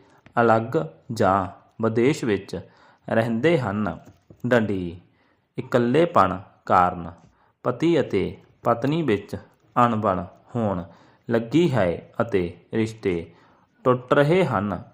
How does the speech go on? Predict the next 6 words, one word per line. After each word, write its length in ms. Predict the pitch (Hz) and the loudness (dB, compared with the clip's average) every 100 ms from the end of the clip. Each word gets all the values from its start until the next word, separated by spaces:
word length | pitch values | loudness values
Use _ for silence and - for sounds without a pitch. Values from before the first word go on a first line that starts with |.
| - | -4
ਡੰਡੀ। 480 | 117 104 90 85 - - _ _ _ _ | -2 -2 -2 -6 -8 -16 _ _ _ _
ਰਿਪੋਰਟ 600 | 123 120 127 123 143 151 170 170 - _ _ 120 | -4 -2 2 6 6 6 0 -2 -10 _ _ -2
ਵਿੱਚ 380 | 110 - - 90 - _ - | -2 -2 -10 -10 -14 _ -4
ਪੰਜਾਹ 320 | 123 120 160 | 2 4 4
ਕੇਸਾਂ 720 | 147 110 - 98 85 - - | 0 -8 -4 -4 -4 -8 -6
ਨੂੰ 240 | 110 90 | -4 -4